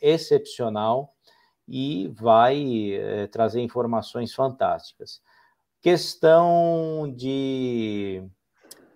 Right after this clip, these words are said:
é, polêmica, questão polêmica. Condomínios horizontais onde, é, se usa drone.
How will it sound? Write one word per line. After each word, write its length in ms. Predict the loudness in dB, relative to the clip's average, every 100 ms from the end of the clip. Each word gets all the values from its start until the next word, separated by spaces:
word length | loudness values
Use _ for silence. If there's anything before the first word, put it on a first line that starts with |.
| _ _
é, 1000 | -8 -2 0 0 0 -2 -2 -4 -4 -8 4
polêmica, 720 | 6 6 4 0 -8 -10 -12 -6
questão 320 | -6 0 2
polêmica. 680 | 4 2 0 -6 -16 -16 -10
Condomínios 960 | 2 2 4 2 2 -2 -2 0 0 2
horizontais 960 | 0 2 0 0 2 4 6 4 2 -2
onde, 680 | -2 -2 -4 -4 -4 -4 -6 -18 -20 _ -12
é, 500 | -6 -4 -4 -4 -6
se 160 | -6 0
usa 260 | 2 6 4
drone. 480 | 4 -2 -6 -12